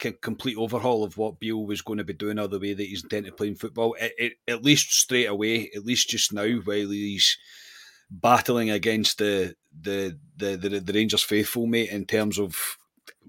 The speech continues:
he's, he, he needs to rebuild that faith more than anything else in him. Um, we were never really gonna, we were never gonna play tremendous football, but it was, it was incredibly important for Michael Beale, no matter what, by hook or by crook, mate, to get three points.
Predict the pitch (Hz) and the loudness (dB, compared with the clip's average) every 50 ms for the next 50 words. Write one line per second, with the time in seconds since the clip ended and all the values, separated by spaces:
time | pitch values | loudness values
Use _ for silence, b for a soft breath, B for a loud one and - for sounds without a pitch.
0 | - - 85 85 85 - - - 90 104 92 80 85 82 - 104 104 - - - | -16 -14 -8 -4 -4 -4 -4 -4 -8 -6 -6 -8 -10 -6 -4 -2 -2 -2 -2 -2
1 | 107 98 87 101 107 87 - 107 113 127 131 - 147 143 - - - 143 131 - | -2 -2 0 0 -2 0 2 2 2 6 8 10 10 10 10 8 8 6 8 8
2 | - 120 117 104 104 107 110 107 107 95 - 95 95 104 113 131 123 - - 101 | 6 6 6 6 4 4 4 2 2 0 -2 -2 2 4 4 4 4 2 0 0
3 | 101 95 - 110 139 139 - _ - B B B B B B B 90 104 107 104 | 0 2 4 4 4 4 2 _ -8 B B B B B B B 0 2 2 4
4 | 104 107 107 101 110 107 110 110 113 113 117 117 104 110 107 104 110 98 - 110 | 2 2 0 0 2 2 2 4 4 4 2 2 0 0 -2 -2 -2 -2 -2 -2
5 | 110 110 110 107 104 98 92 - - 101 107 107 107 107 110 104 117 104 98 110 | 0 4 6 6 6 6 4 0 -6 -8 -6 -4 -2 -2 -2 -2 -2 -2 -2 -2
6 | 107 101 - - 107 104 104 98 - _ _ - - 101 104 110 110 107 98 95 | -4 -4 -4 -4 -2 -2 -2 -2 -6 _ _ -8 -8 -6 -4 -4 -4 -4 -4 -6
7 | - - - 107 - - 120 120 113 98 - 101 104 95 - 101 95 - - - | -6 -4 -4 -6 -4 -2 0 0 0 0 -2 -4 -4 -4 -4 -4 -4 -6 -6 -8
8 | 104 104 101 - - 107 107 - - 120 120 117 127 98 107 101 95 - - 104 | -10 -10 -6 -4 -4 -2 -2 0 0 2 2 2 0 0 0 0 0 -2 -4 -4
9 | 101 95 117 113 - - - 98 95 98 101 - - 95 85 101 101 101 101 95 | -4 -4 -6 -10 -10 -8 -8 -6 -6 -6 -6 -6 -8 -8 -4 -4 -4 -4 -4 -2
10 | 101 110 113 117 120 113 113 - 101 92 87 95 104 113 - - 101 87 85 117 | -2 0 2 4 4 4 4 2 -2 -4 -2 -2 -2 -2 -4 -6 -6 -4 -4 -2
11 | - - 110 90 95 87 - - 101 95 - - - 117 107 - - 98 85 92 | -2 -2 -2 -2 -4 -4 -4 -6 -6 -8 -8 -8 -8 -8 -8 -10 -12 -10 -6 -6
12 | 95 95 - - - 95 90 - - 92 107 120 - - | -6 -6 -6 -8 -12 -12 -10 -10 -8 -8 -8 -8 -8 -10